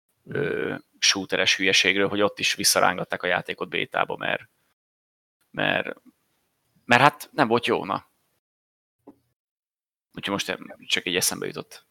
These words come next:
Speaker 2: így hirtelen.
Speaker 1: De arról akkor még nem mondanak le? Tehát, ha most bétában van,
Speaker 2: Nem,
Speaker 1: akkor
Speaker 2: nem, nem.
Speaker 1: akkor
Speaker 2: Most újra kezdik az egészet, meg átdolgozzák, és, és meghallgatják a játékosok igényeit.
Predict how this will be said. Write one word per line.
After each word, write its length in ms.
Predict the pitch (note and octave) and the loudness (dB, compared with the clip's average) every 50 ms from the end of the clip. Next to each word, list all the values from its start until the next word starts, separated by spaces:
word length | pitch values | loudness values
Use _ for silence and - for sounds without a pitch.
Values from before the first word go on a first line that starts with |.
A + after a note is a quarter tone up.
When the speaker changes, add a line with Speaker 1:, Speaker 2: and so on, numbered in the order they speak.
| _ | _
Speaker 2:
így 140 | - - - | -20 -14 -12
hirtelen. 420 | - - - C#3 - - - - _ _ _ - | -10 -10 -10 -10 -10 -12 -14 -14 _ _ _ -2
Speaker 1:
De 120 | - A2+ | 0 2
arról 120 | B2 A#2+ B2 | 2 4 2
akkor 220 | B2 B2 - B2+ | 2 2 2 2
még 100 | C3 B2+ | 2 4
nem 120 | B2+ A2+ | 2 2
mondanak 400 | G#2+ G2+ F#2+ F#2 G2 F#2+ F#2 - | 2 2 0 -2 -2 -4 -6 -6
le? 160 | - G2+ G2+ _ - | -8 -10 -10 _ -14
Tehát, 160 | - G2+ - | -16 -14 -8
ha 80 | - G2 | -6 -4
most 160 | G2 G2+ G2+ | -2 -2 0
bétában 400 | A#2 A2+ A2 - G#2 F#2+ G2 G2+ | 2 0 2 2 2 2 2 2
van, 100 | G#2 G2+ | 4 6
Speaker 2:
Nem, 220 | A#2 A2 G2+ G2 | 8 8 8 8
Speaker 1:
akkor 100 | G2 G2 | 6 4
Speaker 2:
nem, 220 | G2 G2 F#2+ F#2 F#2 | 2 2 2 2 2
nem. 100 | F#2+ G2 | 0 0
Speaker 1:
akkor 80 | F#2+ | 0
Speaker 2:
Most 200 | G2+ A2 A2+ - | -2 -2 0 0
újra 180 | C#3 C3 A2 G#2+ | 2 4 4 4
kezdik 280 | - A2 F#2+ F#2+ - | 4 4 0 0 -2
az 120 | - - B2 | -2 0 0
egészet, 480 | C3 - A#2 A2+ - - - G#2+ - | 2 2 4 4 4 4 2 2 0
meg 220 | - G2 F#2+ - - - - - | 0 -4 -2 0 -2 -2 2 6
átdolgozzák, 840 | - B2 A#2+ A#2 A#2 A2+ G#2+ - G#2 G2 - G2 G2 G2 G2 - | 6 6 6 6 4 2 2 2 0 0 2 2 2 2 2 0
és, 220 | G#2 G#2 - - - | 0 0 2 2 2
és 240 | - - - - - | 0 -2 -2 -2 -2
meghallgatják 600 | G#2 G#2 - - G2 F#2+ F#2+ F#2 - G2+ F#2+ - | -4 -4 0 0 0 0 0 -2 -4 -6 -4 -2
a 40 | |
játékosok 500 | G2 G2+ G2 F#2+ - - - F#2+ - - | 0 0 0 0 -2 -8 -6 -6 -8 -6
igényeit. 500 | - - - G2 G2 G2+ G2 - - _ | -6 -6 -4 -4 -2 -4 -4 -6 -8 _